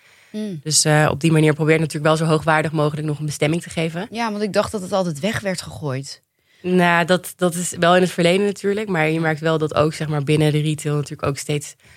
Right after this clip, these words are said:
Speaker 2: ja, de lat hoger ligt, zeg maar, hoe, ja, ja, wat je er steeds, wat je ermee kunt doen.
Speaker 1: Ja.
Speaker 2: Eh, en met sommige dingen is het ook best wel lastig, weet je. Bijvoorbeeld als je het hebt over groente, fruit uit winkels, wat in een multiverpakking zit.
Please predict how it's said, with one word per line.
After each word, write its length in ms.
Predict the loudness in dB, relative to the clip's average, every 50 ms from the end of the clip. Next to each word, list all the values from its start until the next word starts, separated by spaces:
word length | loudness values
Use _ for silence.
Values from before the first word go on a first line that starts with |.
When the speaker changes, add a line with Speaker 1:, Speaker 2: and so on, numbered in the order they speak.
| _ _ _
Speaker 2:
ja, 100 | -2 0
de 100 | 2 2
lat 160 | 2 2 2
hoger 380 | 4 4 4 4 4 2 0 0
ligt, 200 | 0 0 -2 -2
zeg 140 | -4 -2
maar, 200 | -2 0 0 0
hoe, 280 | 0 2 0 0 -2 -2 -4
ja, 300 | -4 -4 -4 -4 -4 -8 _ _ _ _ _ _ -20 _ _ _
ja, 160 | -18 -16 -14
wat 160 | -14 -14 -12 -8
je 60 | -6
er 140 | -4 -4 -4
steeds, 320 | -2 -4 -4 -4 -4 -8 -10 -10 -8 -8 -8 -10 -10
wat 140 | -10 -10 -8
je 60 | -6
ermee 180 | -4 -2 -2
kunt 200 | -4 -4 -6 -4
doen. 260 | -2 -2 -2 -2 -4 -6 _ -20 -20 -14
Speaker 1:
Ja. 180 | -10 -8 -6 -6 -8 -10 _ _
Speaker 2:
Eh, 340 | 0 2 4 4 4 4
en 60 | 4 4
met 100 | 4 4
sommige 240 | 4 4 4 6
dingen 200 | 6 6 4 4 4
is 80 | 2
het 120 | 0 2 2
ook 280 | 2 2 0 -2 -6 -2
best 160 | -2 0 0
wel 100 | 2 2
lastig, 380 | 2 2 2 2 0 0 -2 -2
weet 120 | -2 -4 -4 -4
je. 60 | -6
Bijvoorbeeld 280 | -6 -6 -6 -4 -4
als 100 | -4 -4 -4
je 60 | -6
het 80 | -4 -2
hebt 120 | -2 0
over 120 | 0 -2
groente, 420 | -2 0 2 2 4 4 2 0 0
fruit 420 | 0 -2 0 0 2 2 0 0
uit 120 | -2 -4 0
winkels, 440 | 0 0 0 0 0 -4 -4 -4 -4
wat 180 | -6 -6 -8 -8 -14 -20 -20 -20 -10 _
in 100 | 0 2
een 60 | 4
multiverpakking 640 | 4 4 2 0 -2 -4 -2 0 0 0 0 -2 -2
zit. 320 | -2 -4 -6 -8 -12 -18